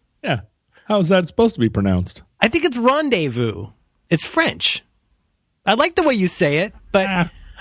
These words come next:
Speaker 2: you know, I say this 'cause, you know, uh, I'm being defensive because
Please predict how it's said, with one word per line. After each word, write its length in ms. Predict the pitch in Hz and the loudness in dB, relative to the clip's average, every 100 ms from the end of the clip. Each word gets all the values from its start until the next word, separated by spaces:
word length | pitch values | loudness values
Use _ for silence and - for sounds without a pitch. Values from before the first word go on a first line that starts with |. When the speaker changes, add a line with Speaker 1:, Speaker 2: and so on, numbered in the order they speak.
| - | 0
Speaker 2:
you 80 | 311 | 2
know, 100 | 320 | 2
I 80 | |
say 200 | 330 359 | 0 0
this 120 | 320 - | 0 0
'cause, 220 | 262 220 | 0 2
you 80 | 247 | 0
know, 280 | 247 247 | 0 -2
uh, 180 | - 180 - - - | -6 -8 -8 -10 -2
I'm 140 | 185 | 0
being 200 | 175 226 | 2 0
defensive 640 | 190 - 170 170 190 196 - | 0 0 0 0 0 0 -2
because 580 | 175 156 143 139 135 | -2 0 0 0 -4